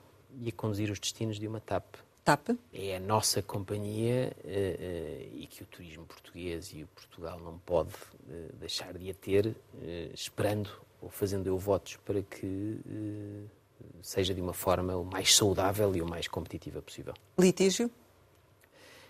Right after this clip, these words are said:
Speaker 1: É aquilo que nós, às vezes, eh, advogados, eh, queremos evitar, mas que muitas vezes somos obrigados a entrar nele,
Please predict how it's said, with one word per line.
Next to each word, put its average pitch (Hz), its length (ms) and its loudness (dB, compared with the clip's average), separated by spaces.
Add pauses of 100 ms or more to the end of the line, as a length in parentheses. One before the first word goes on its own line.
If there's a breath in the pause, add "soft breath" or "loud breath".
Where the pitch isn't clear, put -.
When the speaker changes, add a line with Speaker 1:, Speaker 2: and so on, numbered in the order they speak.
(140 soft breath)
Speaker 1:
É 117 100 -2
aquilo 113 240 6
que - 120 0
nós, 120 220 8
às 123 180 12
vezes, 120 720 8
eh, - 360 -2
advogados, 117 840 8 (160)
eh, 120 220 -2 (100)
queremos 123 400 10
evitar, 131 480 8
mas 151 140 2
que - 100 -14
muitas 98 240 4
vezes 95 240 4
somos 80 260 -2
obrigados 78 400 2
a 85 60 0
entrar 90 260 2
nele, 95 220 4